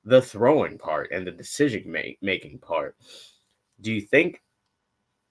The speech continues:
Ja'Carri Brown would, would, would take a risk and, and, and stay with the program for another year? Or is this bowl game really just, I guess, you know, a promotion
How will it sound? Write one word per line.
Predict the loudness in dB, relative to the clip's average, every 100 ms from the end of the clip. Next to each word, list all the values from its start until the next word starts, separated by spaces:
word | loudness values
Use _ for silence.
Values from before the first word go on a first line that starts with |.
| _ _ -8
Ja'Carri | -6 -6 2 4 4 0
Brown | 0 2 2 2 -4 -4
would, | 0 2 0
would, | -2 -6 -6
would | -8 -10
take | -4 -4 -2 -4
a |
risk | -4 -4 -2 -2 -4 -12 -18 -20 _
and, | 0 0 0
and, | -2 -2 -4 -10 -10
and | -10 -10
stay | -12 -12 -6 -2 2 2
with | 2 0 -2
the | -4
program | -4 2 2 2 -2 -4 -4 -6 -10 -16 _ -20 -20 -20 _ _
for | 4 4 4 0
another | -2 -2 -2 -4
year? | -2 0 2 2
Or | -2 0 2 2
is | 0
this | 0 -2 -2
bowl | -8 -4 2 2 2
game | -2 -8 -6 -8 -10 -6
really | 0 2 2 -2
just, | 0 2 2 0 -8 -18 _ -20 _ _ -20 -20 _
I | 0 2
guess, | 4 2 0 -2
you | -2
know, | -2 -6 -8
a | -8
promotion | -6 -2 -2 -2 -4 -10